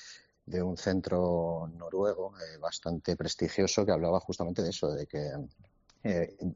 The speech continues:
China va a aumentar aún más, eh, su, sus emisiones de C O dos.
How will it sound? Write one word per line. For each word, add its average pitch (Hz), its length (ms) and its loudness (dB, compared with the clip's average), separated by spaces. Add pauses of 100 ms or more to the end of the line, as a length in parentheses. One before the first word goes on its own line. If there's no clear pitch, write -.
(260)
China 113 320 6
va 110 80 6
a 110 40 6
aumentar 110 480 4
aún 80 180 -2
más, - 340 -2
eh, 143 320 -8
su, 73 400 -4
sus - 280 -4
emisiones 85 480 -2
de 87 100 -2
C 92 200 2
O 95 40 4
dos. 113 240 2